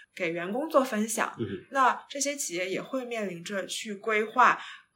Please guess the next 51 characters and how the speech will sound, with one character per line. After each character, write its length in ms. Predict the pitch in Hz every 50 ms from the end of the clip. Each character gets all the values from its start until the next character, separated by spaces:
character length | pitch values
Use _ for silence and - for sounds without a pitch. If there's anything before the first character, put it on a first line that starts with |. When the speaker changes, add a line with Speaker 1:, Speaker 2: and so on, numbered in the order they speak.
| _ _
Speaker 1:
它 260 | - - - 226 233 226
的 260 | 214 208 196 180 175
碳 180 | 175 - 233
中 160 | 214 220 226 240
和 140 | 240 220
目 180 | 196 214 233 214
标。 220 | 196 214 214 220 226
比 120 | - 185
如 60 | 180
说 120 | 175 208 208
六 140 | 214 240 233
Speaker 2:
嗯 20 |
哼。 40 | 214
Speaker 1:
月 100 | 196 190
份 180 | 190 202 196
我 80 | 180 170
是 100 | 165 185
去 180 | 180 - - 214
了 100 | 196 190
腾 240 | - 185 170 180
讯， 280 | 196 202 247 240 214 190 175 - - - - - _
给 60 | 185
他 140 | 180 196 196
们 180 | 202 202 208
做 240 | 202 214 214 208 196
一 160 | 185 190 185
个 220 | 180 196 202 190 190 - - - _ _
科 180 | - 240 220
技 160 | 220 214 214 214
向 240 | 208 - 214 208 208
善 220 | 202 247 226 214
这 100 | 196 202
样 120 | 202 190 180
研 140 | 175 175 180
讨 180 | 202 202 180
会 160 | 180 - 214
上 200 | 202 - 196 180
去 120 | 180 - 208
分 320 | 190 - - 214 220 240
享 300 | 240 - 202 135 - - _ _
不 80 | _ 220
同 140 | 202 196 175
的 60 | -
案 260 | - 202 190 185 202
例。 180 | 214 196 180 - - - - _
我 80 | _ 214
觉 80 | 214 226
得 80 | 277 349
也 140 | 330 180
是 320 | - - - 247 254 226 208 - _ _ _ _
在 440 | _ - 269 254 226 208 - - _